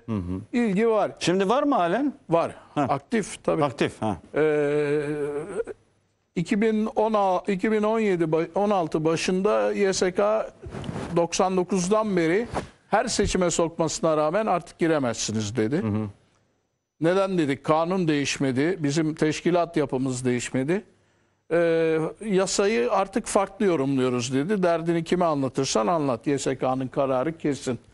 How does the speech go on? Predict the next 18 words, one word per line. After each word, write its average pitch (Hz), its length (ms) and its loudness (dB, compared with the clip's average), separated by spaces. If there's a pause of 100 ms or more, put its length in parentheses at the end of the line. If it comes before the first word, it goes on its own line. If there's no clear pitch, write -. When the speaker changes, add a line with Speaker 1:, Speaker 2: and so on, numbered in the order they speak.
(160)
Speaker 1:
Hı 107 60 -6
hı. 98 60 -2 (100)
Speaker 2:
Anayasa 190 480 2
Mahkemesi'ne 185 640 0
gittik. 165 380 -2 (420)
Hani 147 200 0
hakkımız 147 800 -2
Speaker 1:
Hı 113 60 -4
hı. 98 260 0 (120)
Speaker 2:
kazanılmış 147 640 -2
hak, 147 180 0 (540)
şu 151 280 0
bu. 202 180 0 (300)
Hiç 233 320 -2
tınlamadı 151 580 0
Anayasa 120 400 -2
Mahkemesi 135 580 -6
de. 190 120 0